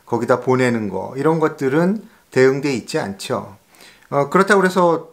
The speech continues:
새로운 기술이 나왔으니까 새로운 티비를 산다, 하여튼 그렇게 썩 내키지 않는 것입니다.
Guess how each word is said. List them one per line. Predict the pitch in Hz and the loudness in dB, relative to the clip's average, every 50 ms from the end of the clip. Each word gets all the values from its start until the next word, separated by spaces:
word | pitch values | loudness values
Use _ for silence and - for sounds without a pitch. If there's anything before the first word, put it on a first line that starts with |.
| _ _ - | _ _ -10
새로운 | - - 196 185 190 190 175 | 0 2 4 4 4 4 2
기술이 | 147 151 151 - 156 151 | 0 -2 -4 -2 -2 0
나왔으니까 | 135 110 110 113 - - 120 117 113 - - 113 107 117 | 0 0 0 -2 -4 -6 -8 -8 -8 -8 -10 -12 -10 -8
새로운 | 120 - 202 190 185 185 185 | -2 0 2 2 2 2 2
티비를 | - 190 151 151 139 | -2 -4 -4 -4 -4
산다, | 147 165 147 143 139 123 101 95 - - - | -2 -4 -2 0 0 0 0 0 -4 -10 -12
하여튼 | 208 254 | -10 -6
그렇게 | 185 180 160 - | -6 -6 -6 -6
썩 | 180 - - 190 170 170 - - _ _ | -8 0 0 0 0 0 -6 -20 _ _
내키지 | - 120 117 120 - - - 175 | -6 -6 -6 -6 -6 -6 0 0
않는 | 151 92 95 104 113 143 170 175 | 0 0 0 -4 -6 -6 -4 -4
것입니다. | 151 123 - - 123 120 120 98 101 101 104 98 113 117 | -4 -6 -6 -8 -10 -10 -8 -8 -8 -10 -10 -12 -14 -18